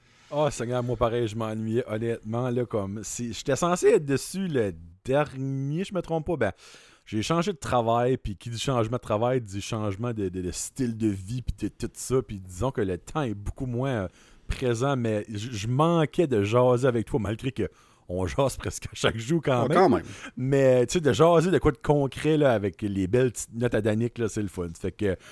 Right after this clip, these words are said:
Speaker 1: rebonjour, j'espère que vous êtes content de m'entendre.
Speaker 2: J'aime bien le petit highlight, les petites notes à Danick, euh, c'est bon. C'est, c'est,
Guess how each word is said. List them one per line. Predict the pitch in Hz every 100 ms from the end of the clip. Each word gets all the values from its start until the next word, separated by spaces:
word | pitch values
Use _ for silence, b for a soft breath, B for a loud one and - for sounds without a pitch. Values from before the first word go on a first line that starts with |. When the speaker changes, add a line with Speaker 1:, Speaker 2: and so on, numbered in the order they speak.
| B 120
Speaker 1:
rebonjour, | 117 214 220 202 175 180
j'espère | 160 165
que | 143
vous |
êtes | 135
content | 131 120 113
de |
m'entendre. | 101 87 50 _ _ - -
Speaker 2:
J'aime | 113 101
bien | 123
le | 107
petit | - 104
highlight, | 92 104 110
les | 95
petites | - 113
notes | 107
à | 98
Danick, | 87 85 101 -
euh, | - 156
c'est | -
bon. | 87 85 185
C'est, | - 90 87
c'est, | - 90 85 85